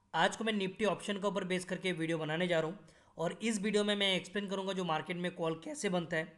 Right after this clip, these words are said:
कैसे आप एक स्ट्रॉन्ग कॉल को आइडेंटिफाई कर सकते हैं और कैसे आप फेक कॉल से बच सकते हैं। जैसे हम लोग को सबको पता है, मार्केट में हर रोज़ काफ़ी सारा कॉल बनता है,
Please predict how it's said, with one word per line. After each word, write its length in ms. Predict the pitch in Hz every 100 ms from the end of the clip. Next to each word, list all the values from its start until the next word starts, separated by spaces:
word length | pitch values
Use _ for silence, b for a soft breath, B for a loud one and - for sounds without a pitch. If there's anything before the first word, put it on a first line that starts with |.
| b b b b b
कैसे 280 | 196 196 233
आप 100 | 226
एक 160 | 220
स्ट्रॉन्ग 300 | - 202 202
कॉल 120 | 196
को 60 | 190
आइडेंटिफाई 480 | 185 175 180 175 175
कर 180 | 180 185
सकते 280 | 190 185 190
हैं 60 |
और 60 | 185
कैसे 260 | 170 160 196
आप 60 |
फेक 260 | 185 175 165
कॉल 140 | 170
से 100 | 160
बच 160 | 202 156
सकते 320 | - - -
हैं। 100 | - _ _ b b b b
जैसे 300 | 151 185 226
हम 100 | 220
लोग 100 | 208
को 60 |
सबको 280 | 208 185 202
पता 180 | 196 196
है, 60 | 190
मार्केट 320 | 165 160 185
में 120 | 185
हर 160 | 175 180
रोज़ 180 | 180 185
काफ़ी 260 | 196 175 220
सारा 200 | 220 202
कॉल 140 | 185
बनता 280 | 185 185 180
है, 180 | 175 185